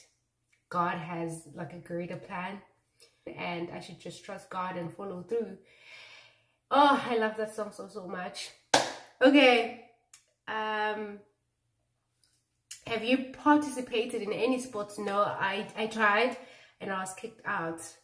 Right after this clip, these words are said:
by my own mother 'cause she was a netball coach and I, I was just not, and she kicked me out.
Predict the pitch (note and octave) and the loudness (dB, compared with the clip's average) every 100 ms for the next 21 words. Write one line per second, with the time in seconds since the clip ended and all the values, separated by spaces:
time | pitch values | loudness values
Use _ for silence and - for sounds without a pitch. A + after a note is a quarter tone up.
0 | _ _ _ _ F#3+ F#3+ F#3+ G3 A3+ A3 | _ _ _ _ -8 -4 -4 4 4 4
1 | F#3 G#3+ G#3+ D3+ - - - _ _ _ | -2 -4 -4 -6 -8 -12 -20 _ _ _
2 | _ _ _ _ _ _ _ G#3+ F#3+ - | _ _ _ _ _ _ _ -10 -8 -2
3 | C#4+ C#4 B3 G#3+ F#3+ F#3+ F#3 - G#3+ G3 | 2 4 4 2 -2 -8 -10 -4 -2 -2
4 | A3+ - F3+ F3+ F3 F3+ - _ _ _ | -2 -4 -8 -6 -6 -8 -12 _ _ _
5 | _ _ _ _ _ _ _ _ _ _ | _ _ _ _ _ _ _ _ _ _
6 | - G3+ G3 F#3+ F#3+ F3+ - G3+ - - | -4 -2 -2 -4 -8 -10 -8 -10 -10 -12
7 | F#3+ F#3 - - - _ _ _ _ F3+ | -10 -10 -10 -14 -16 _ _ _ _ -14
8 | F#3 G3 - F#3+ G3+ F#3 G3+ F#3 E3+ | -12 -16 -12 -12 -10 -6 -2 -2 -4